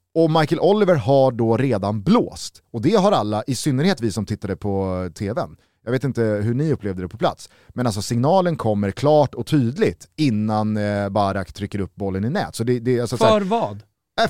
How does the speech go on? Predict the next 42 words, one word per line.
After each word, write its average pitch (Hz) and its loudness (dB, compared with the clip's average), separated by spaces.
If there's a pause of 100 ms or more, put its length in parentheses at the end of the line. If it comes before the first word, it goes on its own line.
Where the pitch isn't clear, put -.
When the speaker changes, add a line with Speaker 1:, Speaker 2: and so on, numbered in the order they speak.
(120)
Speaker 1:
för, 196 6
Speaker 2:
Ruff. 202 2
Speaker 1:
äh, 127 -4 (140)
ja, - -2
ja, 175 -2
exakt. - -2
För 185 2
en 151 0
oschysst - -2
höjdduell 143 2
från 113 -2
Tjeckien 107 -2
på, 101 -2 (340)
eh, 107 -2
Victor 107 -4
Nilsson 104 -2
Lindelöf, 117 0 (160)
som 139 0 (180)
också - 0
efter 180 -4
den 175 -2
här 120 2
duellen, 104 -2
när 120 2
han 120 0
märker 135 0
att 98 -6
den 107 -4
här 143 -2
duellen 107 0
förlorade 127 0
jag, 80 -14 (180)
han 156 -2
slår 175 0
ju 151 4
ut 117 0
vädjande 110 0
med 120 -4
armarna 120 -2
mot 127 -2
Michael 113 0
Oliver. 95 0